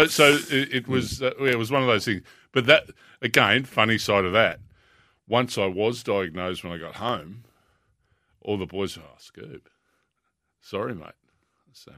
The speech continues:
Speaker 1: "Mate, I'll never forgive you."
Speaker 2: <laughs> They all came crawling
Speaker 1: <laughs>
Speaker 2: back,
Speaker 1: They all
Speaker 2: didn't they?
Speaker 1: came crawl-, I said, "Mate,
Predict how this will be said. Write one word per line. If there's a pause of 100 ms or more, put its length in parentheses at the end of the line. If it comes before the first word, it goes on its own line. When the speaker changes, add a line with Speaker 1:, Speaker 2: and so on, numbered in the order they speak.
Speaker 1:
"Mate,
I'll
never
forgive
you." (100)
Speaker 2:
<laughs>
They (100)
all
came
crawling
Speaker 1:
<laughs>
Speaker 2:
back,
Speaker 1:
They
all
Speaker 2:
didn't
they?
Speaker 1:
came
crawl-,
I
said,
"Mate,